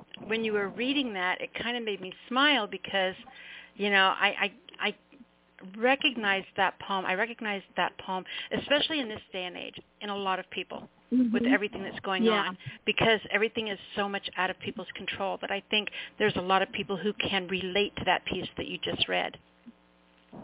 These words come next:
Speaker 2: Thank
Speaker 1: You know,
Speaker 2: you.
Speaker 1: and,
Speaker 2: Thank
Speaker 1: and
Speaker 2: you.
Speaker 1: so
Speaker 2: Mm-hmm.
Speaker 1: one of the things that I've been doing during all of this, you know, sheltering in place and stuff like that is my secret life. Um, I do, I'm a paleontologist,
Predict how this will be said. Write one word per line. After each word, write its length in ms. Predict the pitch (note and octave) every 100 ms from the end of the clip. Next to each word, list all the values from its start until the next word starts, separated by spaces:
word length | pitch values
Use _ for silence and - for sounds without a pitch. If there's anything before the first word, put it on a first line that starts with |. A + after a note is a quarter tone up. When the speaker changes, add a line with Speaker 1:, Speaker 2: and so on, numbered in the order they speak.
| - - -
Speaker 2:
Thank 200 | B3+ G3
Speaker 1:
You 120 | G3
know, 80 | F#3
Speaker 2:
you. 60 |
Speaker 1:
and, 200 | G3 G3
Speaker 2:
Thank 140 | C#4 A#3+
Speaker 1:
and 120 | G#3
Speaker 2:
you. 180 | G#3 F#3+ B3 C4
Speaker 1:
so 60 |
Speaker 2:
Mm-hmm. 80 | A3+
Speaker 1:
one 140 | A3+ B3+
of 120 | B3
the 60 | -
things 220 | A3 G#3+
that 80 | G#3
I've 200 | G3+ G3+
been 200 | G3+ G3 F#3+
doing 360 | F#3+ F#3+ F#3+ F#3 _ _ _ _ _ _
during 300 | F#3+ F#3 F3+
all 240 | - F3+
of 80 | F#3
this, 120 | F#3 G#3+ - - - -
you 140 | G3 F#3
know, 60 | F#3
sheltering 320 | G3 F#3+ F#3+
in 100 | F#3+
place 260 | - F3+ F3
and 80 | - -
stuff 140 | F3+
like 120 | F#3 F#3+
that 160 | F3+
is 60 | F3+ - _ _ - - - - -
my 260 | G#3 A3 F#3+ -
secret 280 | A3+ A#3+ G3+
life. 240 | F#3+ F#3+ - - - -
Um, 360 | F#3 F3+ E3+ - -
I 160 | F#3
do, 320 | F#3+ F#3+ F#3 -
I'm 160 | F3+
a 60 | F3+
paleontologist, 880 | - F3+ F3 E3+ - C4+ A#3+ -